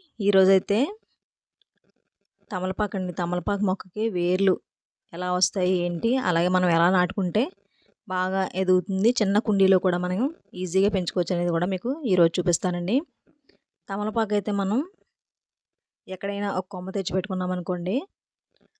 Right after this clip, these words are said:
ఆ కొమ్మని డైరెక్ట్గా నాటేసుకోకుండా ఒక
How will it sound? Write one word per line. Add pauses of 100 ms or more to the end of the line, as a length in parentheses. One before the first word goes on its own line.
(120)
ఆ
కొమ్మని (160)
డైరెక్ట్గా (1040)
నాటేసుకోకుండా (1300)
ఒక